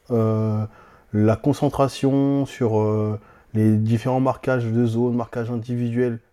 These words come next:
tactiquement et dans l'intensité, juste physique et tactique,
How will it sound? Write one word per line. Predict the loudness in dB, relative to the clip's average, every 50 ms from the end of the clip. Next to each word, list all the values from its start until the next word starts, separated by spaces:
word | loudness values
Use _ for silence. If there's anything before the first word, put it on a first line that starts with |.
| _ _ -2
tactiquement | -2 -2 -4 -6 -8 -8 -4 -2 -2 0 0 -2 -2 -4 -8 -12 -20 -20 -20 _ _ -4
et | -4 -2
dans | 0 0 -2
l'intensité, | -2 -4 -4 -6 -10 -10 -10 -10 -4 -2 -2 -2 -2 -4 _ _ _ _ _ _ _ _ _ _ _ _ -8 0
juste | 2 2 2 2 0 -4
physique | -2 0 2 4 4 4 2
et | 2
tactique, | 2 2 0 0 -2 -4 -4